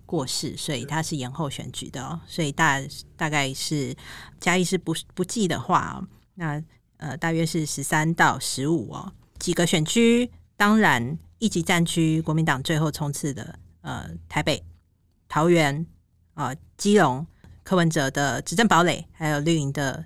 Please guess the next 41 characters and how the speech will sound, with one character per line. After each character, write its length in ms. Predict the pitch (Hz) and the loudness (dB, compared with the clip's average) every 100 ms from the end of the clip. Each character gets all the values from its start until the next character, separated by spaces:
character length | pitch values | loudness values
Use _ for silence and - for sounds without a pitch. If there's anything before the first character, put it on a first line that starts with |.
| - | -14
执 140 | - 139 | -12 -2
政 160 | 160 | 0
县 200 | 156 165 | 2 0
市 280 | 147 - 156 | 0 -2 -2
哦， 180 | - 175 - - | -4 -12 -16 -20
是 180 | - 170 | -6 -4
国 140 | 151 | -2
民 160 | 147 156 | -2 2
党 280 | 147 127 139 | 2 0 -2
这 160 | - | 0
一 80 | 156 | 0
次 340 | - - 139 - - _ _ - | -2 -4 -4 -6 -16 _ _ -2
很 160 | 170 190 | 4 6
有 200 | 180 139 | 6 2
机 240 | - 165 | 0 0
会， 220 | 160 165 | 2 0
他 120 | 156 | 2
们 140 | 170 165 | 2 2
评 180 | 160 156 | 0 2
估 100 | 190 | 2
很 160 | 180 | 4
有 120 | 175 | 4
机 200 | 147 160 | 2 0
会 180 | 160 170 | 2 0
可 120 | 151 | 0
以 60 | 147 | -2
拿 200 | 131 113 | -4 -6
下 220 | - 139 | -6 -6
的 120 | - | -8
哦， 120 | - 151 | -12 -12
所 140 | - | -8
以 200 | 131 - - _ | -8 -8 -14 _
整 220 | - 147 | -6 -4
体 160 | 156 139 | -2 -4
的 260 | 131 113 - - | -4 -10 -12 -12
全 180 | - 131 | -8 -4
部 160 | 170 | -4
的 200 | 147 123 - - | -2 -4 -8 -16
资 160 | - 202 | -2 2
源 180 | 190 135 | 2 2
跟 240 | 147 160 | 0 -2